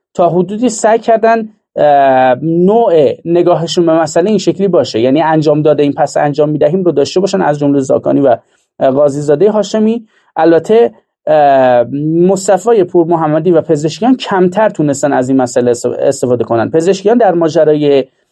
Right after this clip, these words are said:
اه، ساخت خانه‌های بهداشت خوب روی این کار کرد، خوب روی این کار کرد که یادم هست توی مناظرهٔ اقتصادی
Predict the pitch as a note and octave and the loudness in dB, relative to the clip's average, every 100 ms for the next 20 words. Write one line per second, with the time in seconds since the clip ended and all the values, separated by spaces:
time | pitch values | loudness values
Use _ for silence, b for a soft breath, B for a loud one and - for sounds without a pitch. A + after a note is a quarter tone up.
0 | _ _ D3 C#3+ C3+ - - F3 - F#3 | _ _ 0 2 2 0 -2 -2 -2 -4
1 | - F3 E3 E3+ E3 D3+ E3 D#3+ G3 F#3 | -2 -2 0 0 0 0 -2 0 0 0
2 | - C3 C3 B2+ A#2+ B2 A#2 - G#2 - | -4 -2 0 0 -2 0 0 0 -2 -2
3 | _ _ _ _ _ - - D#3+ D#3+ D#3 | _ _ _ _ _ -8 -2 0 2 2
4 | C#3 B2+ B2 - A2 - C#3 C3 D3+ F3+ | 0 0 0 0 -2 0 0 2 2 2
5 | G3+ F#3+ D#3 - D3 D3 C#3+ C#3 C#3 C3+ | 0 0 -4 -4 -4 -2 -2 -2 0 0
6 | C3+ - C#3+ C#3+ C#3 F#3+ B3 | -2 -4 -4 -4 0 0 0